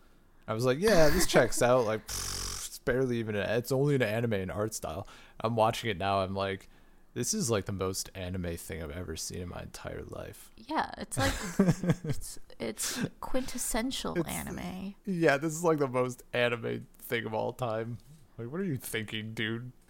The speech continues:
Speaker 1: I was
Speaker 2: Dude,
Speaker 1: just
Speaker 2: that
Speaker 1: laughing at
Speaker 2: guy,
Speaker 1: my younger self. And him.
Speaker 2: dumb. And
Speaker 1: Yeah.
Speaker 2: him. Yeah.
Speaker 1: But all those, all those mid-teens, God bless 'em.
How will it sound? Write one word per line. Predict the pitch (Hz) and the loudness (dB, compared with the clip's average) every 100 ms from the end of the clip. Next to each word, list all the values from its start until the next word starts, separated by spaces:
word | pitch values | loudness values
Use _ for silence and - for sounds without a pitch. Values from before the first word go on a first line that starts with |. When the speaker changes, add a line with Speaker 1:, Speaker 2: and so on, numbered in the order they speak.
| _ - 240 | _ -14 -4
Speaker 1:
I | 220 | -2
was | 247 | -2
Speaker 2:
Dude, | 240 | -4
Speaker 1:
just | - | -2
Speaker 2:
that | 247 | 0
Speaker 1:
laughing | 190 240 226 | 2 2 0
at | 226 | 0
Speaker 2:
guy, | |
Speaker 1:
my | 208 | 0
younger | 208 104 107 107 | -2 -2 -4 -8
self. | - 117 120 - - - - - - - | -6 -8 -10 -18 -20 -20 -20 -20 -20 -10
And | 110 101 | -8 -4
him. | 110 101 | -4 -4
Speaker 2:
dumb. | - - 208 - - - - - - - _ | -6 -8 -10 -10 -14 -20 -20 -20 -20 -20 _
And | - 113 | -6 0
Speaker 1:
Yeah. | 107 | 0
Speaker 2:
him. | 104 107 110 - - - | 2 2 0 -4 -16 -10
Yeah. | - | -6
Speaker 1:
But | - 139 - | 2 2 4
all | 160 143 | 6 8
those, | 135 123 110 - - - - - | 6 6 2 -6 -12 -20 -20 -8
all | 107 | -4
those | 104 104 101 98 - - - - - - - - | -2 -2 -4 -10 -16 -20 -20 -20 -20 -20 -20 -12
mid-teens, | 107 104 107 104 - 113 104 101 101 101 - - - - - - - _ - - - _ _ _ - | -6 -4 -4 -6 -8 -4 -2 -2 -4 -4 -8 -10 -20 -20 -20 -20 -20 _ -20 -20 -20 _ _ _ -10
God | 107 104 | -6 -6
bless | 117 101 104 - | -4 -2 -2 -2
'em. | 107 | -8